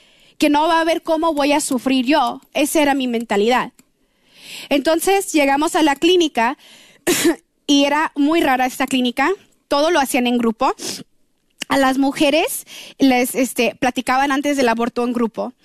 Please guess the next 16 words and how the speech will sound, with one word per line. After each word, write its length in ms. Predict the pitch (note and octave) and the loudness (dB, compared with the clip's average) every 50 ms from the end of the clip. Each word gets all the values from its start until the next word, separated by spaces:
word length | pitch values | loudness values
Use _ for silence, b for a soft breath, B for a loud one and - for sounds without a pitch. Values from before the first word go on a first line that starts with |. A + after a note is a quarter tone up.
| B B B B B B | B B B B B B
A 80 | B C4 | B 0
las 160 | C4+ C4 C#4 | 2 2 0
mujeres 720 | C#4 C#4 C4+ - - E4 D4+ D4 D#4 D4+ D4+ E4+ - - - - | 0 -2 -4 -2 0 0 2 2 2 2 2 0 -2 -4 -2 0
las 180 | D4 C#4 B3+ | 0 2 2
examina-, 500 | C#4 C4+ - - C#4+ C4+ B3 A#3+ A#3+ A#3 - - | 0 -4 -4 -2 -2 0 0 0 0 -2 -2 -2
examinaban 800 | B3+ A#3+ - - C#4 C4 B3+ B3 B3 A#3+ A#3 B3 C4 C#4 D#4 D#4+ - _ _ _ _ - _ _ - | -4 -4 -2 -2 -2 0 2 2 2 2 2 2 2 0 -2 -2 -6 _ _ _ _ -20 _ _ -2
todas 360 | C#4 C4+ C4+ C#4+ E4+ D#4+ - - _ - | 0 2 2 0 0 -2 -6 -12 _ -2
antes 240 | C4+ C4 B3+ C#4+ D4+ | -2 0 2 2 2
del 120 | D4 C4 | 2 2
aborto 340 | B3 B3+ C4 - C#4 C4 - | 2 0 -2 -4 -4 -6 -4
en 160 | - C4 B3+ | -2 -2 0
grupo. 400 | A#3+ B3 B3 A3+ - G3 F#3+ G3 B B B B B B B B B B | 2 2 0 0 0 -4 -6 -6 B B B B B B B B B B
El 200 | - C#4+ D4 C#4+ | -2 0 2 2
abo-, 260 | C#4+ C#4+ C4+ D4+ D4 C4 | 2 2 0 0 0 0
los 160 | D4 C#4+ C#4 | 0 0 0
abortos, 460 | D4+ C4 C4 C#4 C#4 E4+ F#4+ - - | 0 0 0 0 0 -2 -4 -4 -6